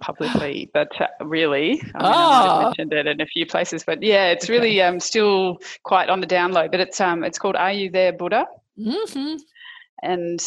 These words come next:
Speaker 1: uh, yeah, it'll be out, I think, around July next year, twenty twenty-one.
Speaker 2: Mm-hmm.
Speaker 1: So what I intended it to be is, like, a modern day "Are You There, God?" It's Me, Margaret, written by Judy Blume.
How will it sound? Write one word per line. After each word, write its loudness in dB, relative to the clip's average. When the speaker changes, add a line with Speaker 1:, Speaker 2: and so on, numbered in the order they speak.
Speaker 1:
uh, 2
yeah, 2
it'll -2
be -2
out, 4
I 4
think, -8
around -2
July 0
next -6
year, -8
twenty -10
twenty-one. -8
Speaker 2:
Mm-hmm. -2
Speaker 1:
So 0
what 0
I 4
intended -2
it -2
to -6
be -2
is, -8
like, -6
a -6
modern -4
day -6
"Are -6
You -6
There, -2
God?" -6
It's -12
Me, -6
Margaret, -8
written -12
by -6
Judy -10
Blume. -8